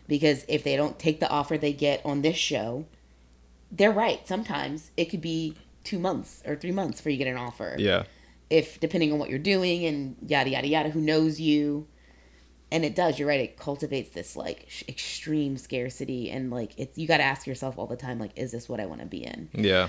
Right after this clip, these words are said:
Speaker 1: I was always tired of, like, neg-, I just, like, I hate negotiating my rate, like,
Speaker 2: Yeah.
Speaker 1: constantly negotiating
Speaker 2: Whack.
Speaker 1: money. I
Speaker 2: Yeah.
Speaker 1: was like,
Speaker 2: Whack.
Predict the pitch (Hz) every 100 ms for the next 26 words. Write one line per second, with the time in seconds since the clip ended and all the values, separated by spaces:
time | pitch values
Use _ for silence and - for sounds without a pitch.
0 | - 196 254 233 190 170 165 151 147 143
1 | 127 135 - 165 160 - - 147 151 -
2 | 156 175 160 131 127 147 131 120 107 120
3 | 131 - - 117 104 107 95 87 147 151
4 | 160 - 170 147 139 131 131 147 - 170
5 | 120 131 151 160 175 143 151 139 - 92
6 | -